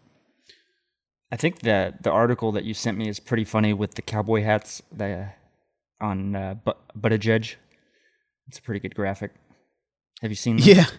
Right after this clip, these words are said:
Speaker 1: Or am I looking
Speaker 2: Yeah,
Speaker 1: at the right
Speaker 2: yeah.
Speaker 1: article? <laughs>
Speaker 2: Yeah, that's
Speaker 1: That's
Speaker 2: great.
Speaker 1: pretty good. This might be a good episode graphic. I'll, like, fuck with Buttigieg. I'll make him look like Mao or some shit,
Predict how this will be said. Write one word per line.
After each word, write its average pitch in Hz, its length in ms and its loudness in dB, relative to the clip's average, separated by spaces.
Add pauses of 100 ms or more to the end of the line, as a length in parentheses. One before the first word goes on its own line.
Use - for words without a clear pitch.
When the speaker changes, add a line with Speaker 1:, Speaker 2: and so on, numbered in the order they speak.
Speaker 1:
Or 95 140 -4
am 123 120 2
I 127 40 6
looking 156 180 10
Speaker 2:
Yeah, 180 120 10
Speaker 1:
at 170 40 10
the 160 60 8
right 156 80 8
Speaker 2:
yeah. 151 100 8
Speaker 1:
article? 135 300 0 (360)
<laughs> - 360 -10
Speaker 2:
Yeah, 127 400 8
that's 127 200 2
Speaker 1:
That's 117 180 2
Speaker 2:
great. 117 80 4
Speaker 1:
pretty 113 160 -2
good. 107 260 -6 (400)
This 143 180 2
might 165 200 6
be 139 100 4
a 123 40 4
good 117 280 4
episode 110 400 -4
graphic. 104 420 -4
I'll, 107 220 -6
like, 104 240 -6
fuck - 340 -8
with - 260 -12 (480)
Buttigieg. 107 760 -4 (140)
I'll 110 100 -8
make 110 240 -4
him 110 200 -2
look 110 140 -6
like 104 220 -6
Mao 107 300 -2
or 107 120 -4
some 113 220 -6
shit, 110 320 -10